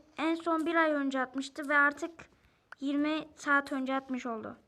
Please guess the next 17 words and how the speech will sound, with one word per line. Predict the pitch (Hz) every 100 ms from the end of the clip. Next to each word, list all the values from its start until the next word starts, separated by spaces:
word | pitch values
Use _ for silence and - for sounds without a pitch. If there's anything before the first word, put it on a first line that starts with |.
| _ - - _ _ -
Ve | 277
benim | 302 311 339 349
videoma | 339 302 311 330 294
bakmamış. | - - 254 233 247 - _ _ _ _ _
Hep | 277 294
o | 285 269
bakardı. | 254 247 240 233 226 - _ _
Yorum | 254 262 277
atardı. | 262 247 226 - 240 - _ - - - - _ _ _ _ _ _ _ _ _ _ _ _
Gözüm | - 269 302 339
sulandı | - 247 233 233 226
dostum. | 233 233 - 302 349
<laughs> | 359 381 381 - - - -
Yok | 262 247
abi, | 233 220 220
yok | 285 294
da. | 311 269